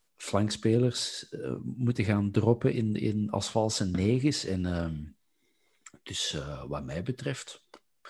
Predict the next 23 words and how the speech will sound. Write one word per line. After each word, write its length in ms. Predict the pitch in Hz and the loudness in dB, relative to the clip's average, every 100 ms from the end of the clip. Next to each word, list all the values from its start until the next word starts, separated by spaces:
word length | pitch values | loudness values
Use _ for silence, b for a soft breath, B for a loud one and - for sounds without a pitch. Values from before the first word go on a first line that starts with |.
| B B B B B _ _ _ | B B B B B _ _ _
ehm, 540 | 98 87 85 85 87 90 95 | -4 -2 -2 -4 -4 -8 -10
ja, 80 | - | -4
ik 180 | 92 - | -4 -4
spreek, 420 | - - 101 101 | -10 -2 0 0
eh, 200 | 104 92 92 | 0 0 0
zeer 280 | 95 107 104 | 4 4 4
gebrekkig 420 | 98 101 101 104 | 2 2 2 0
Spaans, 500 | - - 110 131 - | -4 2 6 6 6
maar 100 | 127 | 2
ik 60 | |
ging 160 | - 107 | 4 6
zeggen, 300 | 107 107 104 | 6 6 6
welkom 500 | 110 127 - 127 117 | 8 8 8 4 6
op 160 | 117 107 | 2 2
de 80 | |
Bosuil, 560 | 107 123 131 147 143 - | 6 6 8 6 6 4
eh, 380 | 127 127 127 113 B B | 2 4 4 2 B B
Felipe, 600 | - - 131 139 151 151 | -14 -2 0 4 4 6
eh, 320 | 151 147 147 139 | 4 4 4 4
Avenatti. 680 | 127 143 135 135 170 160 - B B B | 6 6 2 0 0 0 -4 B B B
Maar, 280 | - 95 87 - _ _ _ _ | -4 -2 -2 -6 _ _ _ _
dus 180 | 90 - | -16 -4
welkom. 400 | 73 85 120 | -4 -2 -6